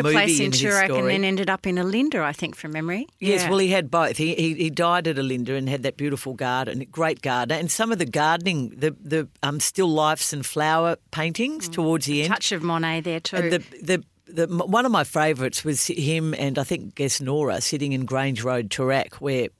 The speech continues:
Speaker 1: they lived. I mean, I'd l-, if only that house was still there.
Speaker 2: So,
Speaker 1: Anyway.
Speaker 2: Caro, give us your best, um, best eating out experience in Sydney. I imagine there was a little bit of that happening last week.
Speaker 1: Oh, yeah. We, well, you know,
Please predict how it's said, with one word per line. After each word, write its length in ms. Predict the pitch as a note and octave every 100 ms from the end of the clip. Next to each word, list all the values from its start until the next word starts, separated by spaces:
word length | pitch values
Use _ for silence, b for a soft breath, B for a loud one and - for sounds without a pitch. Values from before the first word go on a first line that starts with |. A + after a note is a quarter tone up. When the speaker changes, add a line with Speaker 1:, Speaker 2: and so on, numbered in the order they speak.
| _
Speaker 1:
they 200 | B2 C3+
lived. 440 | B2+ C#3 C3 - -
I 80 | C#3+
mean, 160 | D#3
I'd 140 | D3+ D3
l-, 240 | D#3 E3+ -
if 140 | D3
only 280 | E3 D#3+ D3+
that 140 | B2
house 300 | A#2+ B2 -
was 100 | B2+
still 280 | - - B2
there. 220 | A#2+ A2+
Speaker 2:
So, 80 | G2+
Speaker 1:
Anyway. 240 | - D4 C#4
Speaker 2:
Caro, 300 | D#4 D4+ D4
give 240 | E4 E4+
us 200 | E4 -
your 120 | C#4
best, 440 | A#3 B3 A#3+ - G#3+
um, 340 | G#3+ G3+ G3+ -
best 300 | - A3+ -
eating 300 | G#3 G#3+ F#3
out 140 | F#3+ A3+
experience 640 | A#3+ - F#3+ E3 D3+ -
in 200 | E3 D3+
Sydney. 340 | - E3+ D#3+ D3+
I 60 |
imagine 320 | E3+ F#3 F#3
there 100 | E3
was 160 | D#3+ D#3
a 40 |
little 180 | D#3 D#3+
bit 160 | D#3 C#3+
of 120 | C#3
that 200 | D3 C#3+ - -
happening 420 | - F#3+ G3 G#3+
last 300 | G#3 G3 -
week. 320 | C4+ G4+ - _ _
Speaker 1:
Oh, 460 | - G#3 G#3 G3 G3
yeah. 240 | G3 A3+
We, 200 | G#3 G#3
well, 320 | - F3+ F#3+ G3
you 100 | F#3
know, 160 | D#3